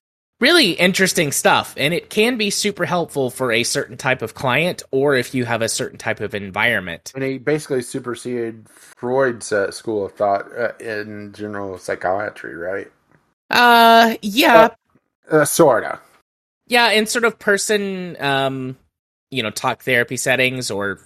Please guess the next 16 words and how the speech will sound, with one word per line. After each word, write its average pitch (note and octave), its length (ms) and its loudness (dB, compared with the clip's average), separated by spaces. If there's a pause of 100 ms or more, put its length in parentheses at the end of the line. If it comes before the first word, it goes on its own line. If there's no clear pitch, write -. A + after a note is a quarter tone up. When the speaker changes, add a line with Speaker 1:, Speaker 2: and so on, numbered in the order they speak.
(200)
Speaker 1:
you G#2 120 -8
know, E2+ 140 -12
psychotherapy G#2+ 680 -4
as G2+ 140 -4
you G#2 60 -8
think G#2+ 180 -6
of G2+ 100 -8
it - 120 -6
today. G#2+ 600 0 (520)
Um, G#2 400 0
but A#2+ 100 -4
there E3+ 140 4
were C#3+ 60 8
also A#2+ 280 2
some F#2+ 220 -6
other F2+ 320 -4